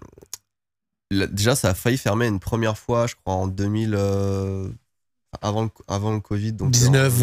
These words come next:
Speaker 2: vingt.
Speaker 1: deux mille dix-huit peut-être. En fait, en Chine, ils ont inventé un truc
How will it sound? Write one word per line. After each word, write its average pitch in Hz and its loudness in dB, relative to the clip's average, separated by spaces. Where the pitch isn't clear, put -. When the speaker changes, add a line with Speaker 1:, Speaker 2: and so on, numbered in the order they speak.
Speaker 2:
vingt. 147 4
Speaker 1:
deux 110 2
mille 110 2
dix-huit 104 -2
peut-être. 107 -2
En - 0
fait, 151 0
en 113 2
Chine, 139 0
ils 98 -2
ont 107 2
inventé 127 0
un 127 2
truc 151 -4